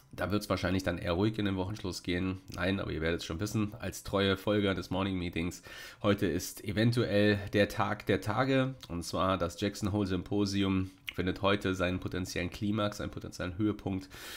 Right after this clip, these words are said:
mit den Ausführungen von Fed Chairman Powell auf dem Symposium. Es ist zwar ein virtuelles Zusammenkommen oder ein virtuelles Event an dieser Stelle, aber nichtsdestotrotz hat es eine unglaubliche Brisanz infolge nämlich der jüngsten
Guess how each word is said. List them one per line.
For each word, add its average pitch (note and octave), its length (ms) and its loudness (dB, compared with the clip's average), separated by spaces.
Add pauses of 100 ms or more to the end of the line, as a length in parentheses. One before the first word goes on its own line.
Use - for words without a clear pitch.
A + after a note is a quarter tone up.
(180)
mit G#2 340 2
den F#2+ 140 -4
Ausführungen F#2 640 -2
von F#2+ 400 0 (220)
Fed - 160 -4
Chairman F2+ 440 -2
Powell F2 440 2 (460)
auf - 220 -8
dem F2 140 0
Symposium. G#2+ 800 4 (260)
Es - 80 -10
ist - 140 -8
zwar F#2 160 0
ein F#2 100 0
virtuelles A2 680 0
Zusammenkommen A#2 840 6
oder F#2+ 200 0
ein F#2+ 380 -4
virtuelles G#2+ 800 0
Event A2+ 380 4
an A#2+ 100 0
dieser A#2+ 240 4
Stelle, C3 260 -2
aber G2+ 140 -2
nichtsdestotrotz G2 680 -6
hat F#2 140 -6
es - 140 -10
eine F2 240 -6
unglaubliche G#2 440 -2
Brisanz G2 520 -2
infolge F#2+ 360 -4
nämlich F#2 200 -2
der E2+ 100 0
jüngsten F#2 460 -2